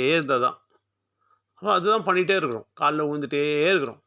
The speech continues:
அப்புறம் கடவுளான பிள்ளையானவன் சொன்னாலும் நடக்காது. ஃபஸ்ட்டு அவங்க கால்ல விழுறத நிறுத்தணும். கடவுளான பிள்ளையான உயிரானவரை பலமாக உள்ளத்துல எடுக்கணும்,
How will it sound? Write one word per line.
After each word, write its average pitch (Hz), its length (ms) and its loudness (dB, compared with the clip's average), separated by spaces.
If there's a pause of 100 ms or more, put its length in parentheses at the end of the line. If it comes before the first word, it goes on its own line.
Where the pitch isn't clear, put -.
(540)
அப்புறம் 190 280 -2
கடவுளான 185 400 2
பிள்ளையானவன் 156 500 0
சொன்னாலும் 139 340 0
நடக்காது. 147 340 0 (1200)
ஃபஸ்ட்டு - 300 -4
அவங்க 147 180 -2
கால்ல 160 280 0
விழுறத 127 380 -2
நிறுத்தணும். 123 520 -6 (560)
கடவுளான 127 500 -4
பிள்ளையான 107 380 -6
உயிரானவரை 110 540 -2 (600)
பலமாக 135 600 -6
உள்ளத்துல 117 420 -6
எடுக்கணும், 110 360 -10